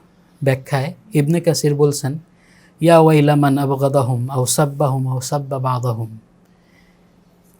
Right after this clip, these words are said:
হায় ধ্বংস তাদের জন্য যারা সাহাবা একরামের শত্রুতা করে,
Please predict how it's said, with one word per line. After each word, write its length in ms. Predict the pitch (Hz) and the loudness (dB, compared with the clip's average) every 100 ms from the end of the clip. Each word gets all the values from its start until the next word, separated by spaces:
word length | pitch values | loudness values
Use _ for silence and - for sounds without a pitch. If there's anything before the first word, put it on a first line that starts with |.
| _ | _
হায় 280 | 139 143 135 | 0 2 2
ধ্বংস 380 | 127 143 139 147 | 2 2 4 2
তাদের 360 | 147 139 139 | 2 2 2
জন্য 420 | 131 127 123 120 - _ - | 2 0 -2 -4 -8 _ -8
যারা 320 | 131 135 156 | -4 -2 -2
সাহাবা 380 | 151 139 135 139 | -4 -4 -4 -4
একরামের 320 | 135 143 139 | -6 -8 -10
শত্রুতা 500 | 135 147 135 139 139 | -8 -8 -6 -4 -4
করে, 240 | 123 117 | -4 -6